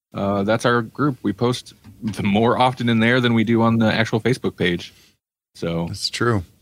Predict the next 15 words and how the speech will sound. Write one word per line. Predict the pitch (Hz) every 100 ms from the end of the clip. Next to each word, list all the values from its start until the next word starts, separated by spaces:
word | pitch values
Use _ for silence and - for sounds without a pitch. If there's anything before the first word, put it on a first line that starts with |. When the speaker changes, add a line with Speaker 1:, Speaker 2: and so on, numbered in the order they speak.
| _ _ _ -
Speaker 1:
go | 131
Speaker 2:
We |
Speaker 1:
there. | 147
Speaker 2:
promote | 175 156 165 147
things | - - 139 143
that | 120 123
have | 110
nothing | 113 117 131
to | 117
do | 104 117 120
with | 117 113
Grawlix. | 117 117 120 82 - - - _
So | - 107 101
Speaker 1:
Yeah. | 101
Speaker 2:
you'll | - 110 104